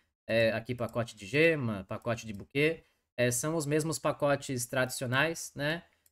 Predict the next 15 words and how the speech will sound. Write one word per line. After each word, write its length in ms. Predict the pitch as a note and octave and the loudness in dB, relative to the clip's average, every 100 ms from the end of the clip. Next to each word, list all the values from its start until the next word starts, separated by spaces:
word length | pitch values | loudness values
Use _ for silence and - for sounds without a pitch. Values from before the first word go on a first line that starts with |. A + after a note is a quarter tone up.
| _ | _
É, 160 | B2 A#2+ | 4 4
tem 180 | C#3 C3+ | 4 0
aqui 200 | B2+ B2+ | 2 2
as 180 | A#2+ | 2
caixas 380 | - A#2 A2+ A2+ | 2 0 0 -2
do 140 | G#2 A#2 | -4 -4
Caim, 480 | C3+ B2 E3+ G3 G#3+ | 0 0 0 -2 -6
né, 220 | - C3+ | -4 0
as 120 | A2+ - | 0 0
caixinhas 720 | A2+ - B2+ A2+ G2 - - | -4 -4 -2 -2 -2 -8 -8
pra 100 | - | -8
você 280 | A2 - A#2 | -6 -4 -4
fazer 260 | A#2+ A2 A2 | -4 -4 -2
o 20 | |
retroativo. 840 | A2 A2 A#2+ - F3+ F#3 E3 F3 | -4 -2 -4 2 4 4 2 -8